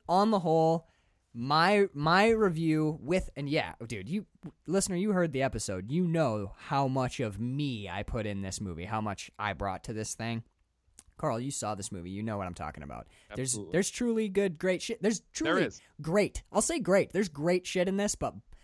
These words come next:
Speaker 1: man, it is just
Speaker 2: Not argued.
Speaker 1: surrounded with, with balls. Um,
Speaker 2: Man, it's a, it's a minefield, bud.
Speaker 1: <laughs> Yeah. So, what do you s-, out of, out of five? If you had to do it out of five, all told,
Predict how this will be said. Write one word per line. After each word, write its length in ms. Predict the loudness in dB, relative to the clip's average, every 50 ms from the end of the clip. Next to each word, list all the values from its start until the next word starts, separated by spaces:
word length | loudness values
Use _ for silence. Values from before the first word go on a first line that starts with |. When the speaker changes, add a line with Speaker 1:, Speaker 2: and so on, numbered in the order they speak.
| -16 -6
Speaker 1:
man, 360 | -2 0 2 4 4 4 2 4
it 160 | 2 2 2
is 100 | 2 0
just 220 | 0 0 2 6
Speaker 2:
Not 180 | 6 6 6 6
argued. 240 | 2 0 -2 -6 -8 -4
Speaker 1:
surrounded 580 | 0 2 2 4 4 2 2 0 -2 -6 -8 -8
with, 240 | -10 -12 -12 -12 -14 -16 -18 -18 -16 -16 -18 -18 -20 -20 -20 -20 -20 -20 -20 _ -20 -18 -14 -12 -12 -12 -14 -14 -14 -8 -4
with 300 | -2 0 0 0 -2 -4
balls. 600 | -4 -2 0 0 -2 -4 -4 -6 -6 -6 -6 -6 -4
Um, 180 | -2 0 2 4
Speaker 2:
Man, 160 | 6 6 6
it's 120 | 6 4
a, 80 | 2 -6 -4 -6
it's 180 | -4 -4 -4
a 40 | -2
minefield, 600 | 0 0 2 0 0 -2 -2 0 2 2 2 4
bud. 280 | 4 4 4 4 4 0
Speaker 1:
<laughs> 100 | -4 -10
Yeah. 140 | -10 -12 -14 -16 -16 -18 -16 -16 -14 -10 -4
So, 340 | 2 6 6 8 8 6 4 -2 _ _ -6
what 200 | 0 4 4 4
do 60 | 4
you 100 | 4 0
s-, 140 | 0 -2 -2 0
out 180 | 4 4 4 4
of, 120 | 2 0 0
out 160 | 4 4 4 4
of 60 | 4
five? 360 | 2 2 2 2 2 -2 -6
If 120 | -6 -2
you 60 | 0 0
had 120 | 0 -2
to 60 | -2
do 160 | 0 0 2
it 80 | 4 4
out 160 | 4 6 4
of 80 | 4 4
five, 520 | 4 4 6 6 6 4 2 0 -4 -10 -16 _ _ _ _ _ _ _ _ _ _ _ _ _ 2
all 240 | 6 6 8 8 6
told, 500 | 4 2 2 2 4 4 2 0 -2 -6